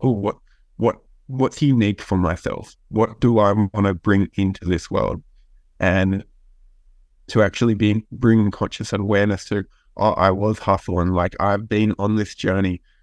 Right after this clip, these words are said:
for, you know, over five years, and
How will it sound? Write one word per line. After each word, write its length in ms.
for, 380
you 100
know, 240
over 260
five 420
years, 460
and 380